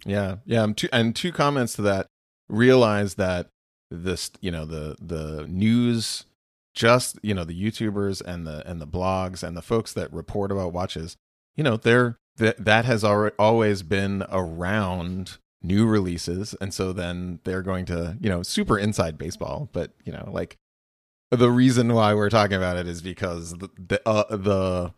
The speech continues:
folks that review these watches are talking about it because they can't, they, they're not gonna see the new release, or they're gonna have to go find out where,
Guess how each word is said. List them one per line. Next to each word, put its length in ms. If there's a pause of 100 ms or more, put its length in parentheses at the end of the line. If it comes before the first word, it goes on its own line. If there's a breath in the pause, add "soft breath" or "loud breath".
(280)
folks 400
that 320
review 320
these 180
watches 440
are 80
talking 320
about 220
it 140
because 320
they 120
can't, 340 (340)
they, 140
they're 180
not 200
gonna 160
see 180
the 100
new 140
release, 340
or 60
they're 100
gonna 160
have 140
to 80
go 220
find 360
out 220
where, 320